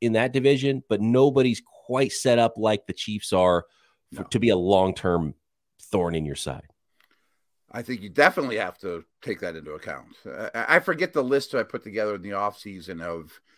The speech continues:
Speaker 2: if I'm a, it was right around coaching hire time, what's most important to me? Ownership's at the top of the list for sure. Division is fourth or fifth on the list, you know, and frankly,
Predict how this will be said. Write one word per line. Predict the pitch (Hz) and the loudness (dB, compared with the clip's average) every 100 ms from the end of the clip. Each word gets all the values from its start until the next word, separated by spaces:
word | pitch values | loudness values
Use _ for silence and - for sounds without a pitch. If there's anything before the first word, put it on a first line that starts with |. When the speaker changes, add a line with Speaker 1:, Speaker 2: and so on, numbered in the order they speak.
| _ _ | _ _
Speaker 2:
if | - 123 | -4 -2
I'm | - 143 160 147 | 4 4 4 2
a, | |
it | - | -2
was | 139 139 123 | -2 -2 2
right | 139 123 | 2 2
around | 143 139 120 | 2 2 2
coaching | 143 127 107 | 0 0 -4
hire | 110 107 101 90 | -4 -2 -2 -4
time, | - 82 80 95 | -6 -8 -6 0
what's | 156 - | -2 0
most | 143 135 - | 0 0 0
important | 120 104 107 95 80 76 | -8 -6 -4 -6 -8 -16
to | 71 | -20
me? | 67 65 _ _ - | -20 -20 _ _ 2
Ownership's | 170 170 156 180 147 | 4 4 2 2 0
at | 131 | -4
the | 101 | -6
top | 139 120 - | 0 0 -2
of | |
the | 113 | -4
list | 101 110 104 _ | -2 -4 -4 _
for | 95 | -20
sure. | - 113 101 98 92 - _ _ _ _ - | -10 -6 -4 -2 -4 -8 _ _ _ _ -4
Division | 127 165 156 151 135 | 0 2 4 2 2
is | 127 117 101 - - _ _ - | 0 -2 -8 -12 -16 _ _ -8
fourth | - 143 135 127 | 4 6 6 4
or | 135 | -2
fifth | 120 - 135 120 - | -4 0 0 0 -2
on | 120 113 | 0 0
the | 117 | 0
list, | 107 117 113 - - - | 0 0 -2 -8 -14 -8
you | 117 | -6
know, | 104 104 104 | -4 -2 -2
and | 113 117 113 107 _ _ _ _ _ | 0 0 0 -4 _ _ _ _ _
frankly, | - 170 202 - 147 139 123 | 4 4 4 0 -2 -2 -4